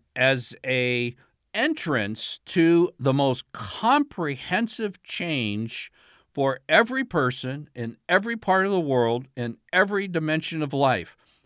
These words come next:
from the climate to the currency. They basically want to transition to a cashless society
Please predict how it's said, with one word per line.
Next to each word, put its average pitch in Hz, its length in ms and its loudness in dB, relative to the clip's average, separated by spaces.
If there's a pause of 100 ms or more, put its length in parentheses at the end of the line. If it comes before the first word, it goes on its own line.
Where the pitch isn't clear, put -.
(100)
from 143 220 -2
the 139 80 -6
climate 165 640 0 (560)
to 170 140 -2
the 180 100 -6
currency. 135 800 -2
They 113 160 -2
basically 135 800 -4
want 131 260 -2
to 135 60 -2
transition 139 880 -2
to 131 180 -4
a 120 60 -2
cashless 139 580 -6
society 120 800 -2